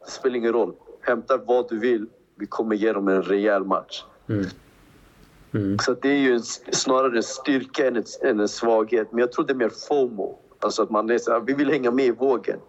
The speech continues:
Speaker 2: Ja,
Speaker 1: Alla andra
Speaker 2: exakt.
Speaker 1: lag gör det, vi vill också göra det.
Speaker 2: Ja. Mm.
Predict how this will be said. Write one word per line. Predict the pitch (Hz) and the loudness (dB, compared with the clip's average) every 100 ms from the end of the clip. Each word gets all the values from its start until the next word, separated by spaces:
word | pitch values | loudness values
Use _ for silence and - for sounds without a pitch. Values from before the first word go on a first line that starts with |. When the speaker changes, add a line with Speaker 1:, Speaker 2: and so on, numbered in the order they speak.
| - - - | -20 -10 -2
Speaker 2:
Ja, | |
Speaker 1:
Alla | 110 | 0
andra | 147 | 2
Speaker 2:
exakt. | 143 135 123 | 0 0 0
Speaker 1:
lag | 113 110 | 0 0
gör | 117 107 | 0 0
det, | 98 | -2
vi | 120 | -2
vill | 139 | 0
också | 147 - - | -2 -4 -2
göra | 107 95 | 0 0
det. | - - - | 0 -4 -2
Speaker 2:
Ja. | 120 104 101 - - - - - - - - | -2 -2 -2 -2 -2 -4 -6 -8 -10 -10 -2
Mm. | 104 101 | 0 0